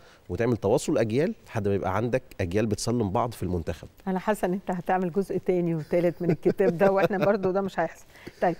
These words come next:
Speaker 2: خليني أرجع وأقول: إحنا
Speaker 1: مم.
Speaker 2: دايمًا عندنا مشكلة المدرب.
Speaker 1: آه.
Speaker 2: يعني مشكلة المدرب في اتحاد الكورة، في أهالينا بتوع خمسة شارع الجبلية، مشكلة. هل هي مشكلة،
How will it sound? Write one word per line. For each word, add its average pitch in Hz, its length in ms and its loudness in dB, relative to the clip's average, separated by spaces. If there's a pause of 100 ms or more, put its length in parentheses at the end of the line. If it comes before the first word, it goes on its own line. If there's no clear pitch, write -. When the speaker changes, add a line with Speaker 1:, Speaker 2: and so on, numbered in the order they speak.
Speaker 2:
خليني 285 280 0
أرجع 302 300 2
وأقول: 233 300 0
إحنا 175 240 -6
Speaker 1:
مم. 160 100 -6
Speaker 2:
دايمًا 226 340 -4
عندنا 175 440 -6
مشكلة 196 540 -2 (1160)
المدرب. 170 500 2 (720)
Speaker 1:
آه. 110 60 -16 (220)
Speaker 2:
يعني 165 260 -8
مشكلة 247 300 -4 (120)
المدرب 165 560 0 (160)
في 185 140 -2
اتحاد 208 340 -6
الكورة، 196 440 0 (300)
في - 80 -4
أهالينا 180 460 2
بتوع 196 340 4 (340)
خمسة 202 300 0
شارع 190 320 0
الجبلية، 175 460 -4 (340)
مشكلة. 185 380 2
هل 233 220 0
هي 311 160 0
مشكلة، 247 500 0